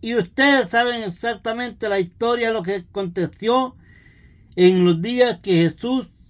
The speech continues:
estaba en la tierra. Sigamos leyendo. Mas a todos los que le recibieron,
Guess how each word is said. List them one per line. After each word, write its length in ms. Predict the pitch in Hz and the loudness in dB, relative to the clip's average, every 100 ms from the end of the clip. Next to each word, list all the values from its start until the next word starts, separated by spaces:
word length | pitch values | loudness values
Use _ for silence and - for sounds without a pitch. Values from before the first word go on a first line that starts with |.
| _ _ | _ _
estaba 680 | 156 - - 196 196 196 - - | -10 -10 2 4 4 -2 -6 -10
en 100 | 151 | -8
la 160 | 143 | -8
tierra. 460 | - 131 110 107 98 - - - - - _ _ - | -8 -10 -8 -14 -18 -20 -20 -20 -20 -20 _ _ -14
Sigamos 520 | - 214 269 269 233 | -8 2 4 4 0
leyendo. 500 | 190 143 107 90 92 _ _ - - - - - - - _ - _ - - - | -2 -2 -6 -14 -20 _ _ -20 -20 -20 -20 -20 -20 -20 _ -20 _ -20 -20 -8
Mas 380 | 147 202 220 214 | 2 2 2 0
a 160 | 190 | -4
todos 440 | - 269 285 277 262 | 0 2 4 4 2
los 300 | 254 220 - | 0 0 -6
que 180 | 220 220 | -4 -2
le 180 | 220 214 | 2 2
recibieron, 1080 | 208 185 - 214 233 254 240 160 113 98 | 2 -4 -6 -8 2 2 2 -2 -6 -14